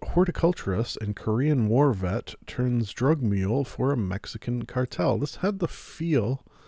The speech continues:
of a true story for some reason. Like, uh, you know, loosely based on a true story. Uh, stars Clint Eastwood, I think, jeez, what else? Written, directed? Yeah, directed by Clint Eastwood.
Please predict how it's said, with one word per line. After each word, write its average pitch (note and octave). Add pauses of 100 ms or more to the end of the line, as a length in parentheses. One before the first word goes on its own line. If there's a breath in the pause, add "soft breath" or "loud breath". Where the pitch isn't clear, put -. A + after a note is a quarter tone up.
(440 soft breath)
of A2
a G#2+
true B2+
story G#2
for -
some F2+
reason. - (1080)
Like, G2
uh, F2
you A2+
know, F2+
loosely A2
based F#2+
on F#2+
a F2
true E2+
story. F2+ (340 loud breath)
Uh, G2+
stars C3+ (280)
Clint D#3
Eastwood, D3+
I G#2
think, G#2+ (320)
jeez, -
what F2
else? -
Written, A2+
directed? A#2 (420 loud breath)
Yeah, A2
directed C3+
by C3
Clint C3+
Eastwood. C3